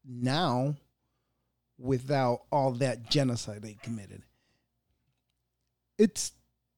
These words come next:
pretty interesting to think that maybe they could have.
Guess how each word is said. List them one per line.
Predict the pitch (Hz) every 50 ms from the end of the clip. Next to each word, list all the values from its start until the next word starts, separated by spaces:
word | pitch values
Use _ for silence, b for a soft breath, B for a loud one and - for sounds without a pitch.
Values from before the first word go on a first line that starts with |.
| _ _ _
pretty | - - 254 262 285
interesting | 269 226 247 254 254 240 - - 202 - - - 202 196 185
to | - - 175
think | 156 - 196 190 190 185 - - - b b b b b
that | - 147 156
maybe | 151 156 160 160 156 151 139 143 147 143 143 143 139 135 131 131 127 127 123 123 120 - - - - _ _ _ _ _ _ _ _
they | 165 143 143 127 120 113 - _ -
could | - - - 151 156
have. | 175 208 233 220 - - -